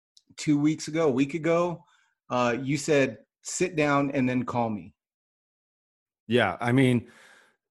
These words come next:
Speaker 2: that was kinda, like, where it started, but in the back of my mind, um, I have a, a who's who g-, list of guests who I wanna see on the show, and,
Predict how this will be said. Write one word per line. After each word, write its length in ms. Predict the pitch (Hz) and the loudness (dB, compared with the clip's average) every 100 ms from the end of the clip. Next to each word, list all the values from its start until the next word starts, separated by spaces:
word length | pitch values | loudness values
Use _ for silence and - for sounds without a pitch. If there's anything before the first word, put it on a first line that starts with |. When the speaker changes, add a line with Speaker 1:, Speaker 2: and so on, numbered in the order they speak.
| _ _ _ _ _ _ | _ _ _ _ _ _
Speaker 2:
that 260 | 107 135 190 | 2 4 6
was 140 | 151 | 2
kinda, 260 | - 160 147 | 2 2 4
like, 160 | 131 | 4
where 180 | 127 123 | 4 4
it 200 | 107 - | 2 -2
started, 480 | - 135 123 110 98 | -2 2 4 2 0
but 160 | 95 110 | -2 0
in 80 | |
the 80 | 117 | 0
back 260 | 95 139 147 | 2 2 2
of 60 | |
my 160 | 123 120 | 2 2
mind, 580 | 117 123 120 113 107 - | 2 2 2 0 -2 -2
um, 540 | 107 104 104 101 104 - | -2 0 0 -2 -4 -2
I 140 | 120 | 0
have 240 | 143 151 143 | 2 2 2
a, 100 | 107 98 - _ | 0 -6 -20 _
a 140 | 117 104 | -6 -4
who's 320 | 98 151 143 | 0 0 2
who 300 | 151 139 104 | 0 0 -4
g-, 140 | - - | -12 -10
list 440 | 117 135 139 - | 0 4 4 0
of 200 | 123 104 | -8 -2
guests 300 | 113 113 104 | 0 2 0
who 160 | 120 110 | 0 0
I 80 | |
wanna 240 | 110 110 107 | 0 0 -2
see 180 | 104 107 | -2 -2
on 100 | 107 | -2
the 60 | |
show, 500 | 104 - 107 104 95 - | -2 -2 -2 -2 -4 -8
and, 460 | 101 98 98 95 | -8 -6 -6 -8